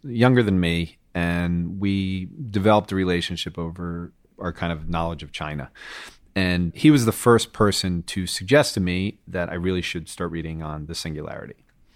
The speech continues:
And that has lived with me since that day. I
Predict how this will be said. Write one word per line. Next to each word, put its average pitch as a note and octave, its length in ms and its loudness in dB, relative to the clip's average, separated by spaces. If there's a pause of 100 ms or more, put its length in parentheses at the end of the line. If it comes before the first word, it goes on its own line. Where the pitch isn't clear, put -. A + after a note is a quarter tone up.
(600)
And E2+ 580 -2 (100)
that A2+ 200 2
has B2 200 2
lived G2+ 300 2
with G#2 180 2
me F#2+ 160 0
since F#2 320 -4
that F#2+ 220 -2
day. F#2 240 -2 (600)
I F2+ 540 0